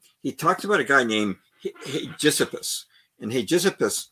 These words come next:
was a Christian who went from city to city, and he went to Corinth, and he went to Rome, and he went from many, to many cities, and he found wherever he went, this is the second century A D, that the Christian doctrine was the same. It was not like today where you go to one church, you hear one thing, and another church, you hear another thing. Everything was,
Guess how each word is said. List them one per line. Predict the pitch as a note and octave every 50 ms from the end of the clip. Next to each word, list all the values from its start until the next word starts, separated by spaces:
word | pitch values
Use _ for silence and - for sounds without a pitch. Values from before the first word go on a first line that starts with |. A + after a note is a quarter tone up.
| _ _
was | - G#2 A#2+
a | -
Christian | - - D3+ D3+ - - C3 A2+
who | A2+ G#2 G2 G2
went | G2 A#2 B2 B2 - -
from | - G#2 F#2
city | - - - D#3 C#3 A#2
to | G2 A#2+ G2+
city, | - - B2+ A2+ G2 F#2+
and | F#2 F#2
he | F#2+
went | G2 G2 G2
to | - -
Corinth, | - - A#2 A2+ G#2 G2 G2 - -
and | A2 G#2
he | G2+
went | G2 F#2+ -
to | - G#2+
Rome, | F#2 G2+ G#2 G2+ G2 F#2+ F#2+
and | F#2+
he | F#2
went | F#2+ F#2+ F#2+ F#2+
from | F#2+ F#2+ - _ _ _ _ _ _ _ _ -
many, | A#2+ B2+ A2 -
to | - G2+
many | A#2 A#2 G#2+
cities, | G2 - - B2 A2+ A2 F#2+ G#2+
and | G#2
he | G2+ F#2+
found | - B2+ A#2 A2 G#2+
wherever | G#2+ - B2 B2 C3+ F3
he | D#3+ C#3
went, | A#2+ A2 A2+ G#2+ G2 F#2 -
this | - B2 A2+ A2+
is | G#2 G2+
the | A2+ A2 G2
second | - - - - A#2+ G#2 -
century | - B2+ G#2+ G2+ - - G#2 G2 F#2
A | F#2
D, | F2 G#2 G2 F2+ F#2 - _ - - - - - - _ _ _ _ _
that | C#3 A#2 -
the | C3 A2+
Christian | - - - E3 D3 - - C3+ G#2+
doctrine | - C#3+ A2 G#2+ - - G#2
was | G2 G2 F#2+
the | F2+
same. | - - A#2+ G#2 F#2 F#2 F2+
It | - _ _ _ _ _ _ _ _ _ -
was | G#2+
not | A2 A#2 B2+ B2+ C3
like | B2+ A#2+ -
today | - A#2+ A2 G#2+ G#2+
where | G2+ G2+ G2+
you | F#2+ F2+
go | G#2+ G#2 G2+ G2 G2 F#2
to | F#2+
one | F#2+ G2+ G#2 G2 F#2+
church, | - - G#2 F#2 - A2+
you | G#2
hear | F#2+ F#2
one | G2+ G2+ G2 F#2+
thing, | - G#2+ G2 F#2+
and | F#2 F2+ F#2 F2+ F2+
another | F2+ F#2 F#2+ F#2 F#2 F#2+
church, | - - G#2+ G2+ -
you | A2 G#2
hear | G#2
another | F#2+ F#2+ F#2 F#2+
thing. | G2 G#2 - -
Everything | A#2 B2+ E3+ G3 F3+ C#3
was, | B2 A2